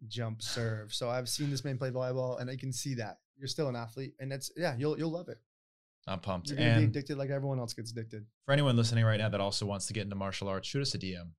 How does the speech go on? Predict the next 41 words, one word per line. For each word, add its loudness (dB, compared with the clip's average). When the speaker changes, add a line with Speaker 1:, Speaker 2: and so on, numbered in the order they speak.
Speaker 2:
Uh, -14
Tony's, -2
uh, -6
responsive -4
on -4
Instagram -8
as -8
well. -12
Speaker 1:
Mm-hmm. -4
Speaker 2:
But 6
we've 6
been 6
at 8
it 0
for 2
about 6
an 4
hour. 2
Tony, 2
I 2
wanna 0
leave 0
you -2
with -4
any -2
closing -4
remarks, -6
final 0
nuggets -2
of -4
wisdom -2
that -2
you 4
want 0
to -2
impart 0
on -2
our -2
beautiful -2
audience -2
today. -4